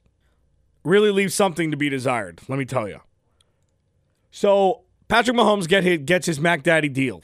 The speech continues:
Cool. Good for him. Deserves it. I'm not gonna go on a rant because this isn't Locked On N F L with Matt Williamson and Brian Peacock as to why that shouldn't be a direct correlation,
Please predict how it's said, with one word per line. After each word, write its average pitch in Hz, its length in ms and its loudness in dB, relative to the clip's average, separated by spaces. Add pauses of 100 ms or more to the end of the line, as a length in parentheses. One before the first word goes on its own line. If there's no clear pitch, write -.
Cool. 135 360 -2 (180)
Good 190 180 2
for 190 140 0
him. 170 220 0
Deserves 143 460 0
it. 151 200 -2 (760)
I'm 143 140 -2
not 170 160 2
gonna 170 120 0
go 156 140 2
on 156 100 0
a 147 60 0
rant 147 440 -4
because 151 300 -4
this 139 140 -6
isn't 139 320 -6 (460)
Locked 143 300 -4
On 143 140 -4
N 147 140 -2
F 139 120 -6
L 147 140 0
with 131 100 -6
Matt 139 200 -2
Williamson 139 380 -4
and 135 100 -6
Brian 131 200 -4
Peacock 127 480 -4 (360)
as 147 220 -2
to 160 120 -2
why 147 280 0
that 135 280 -6
shouldn't 175 340 -6
be 156 120 -4
a 156 40 -6
direct 151 280 -6
correlation, 139 680 -4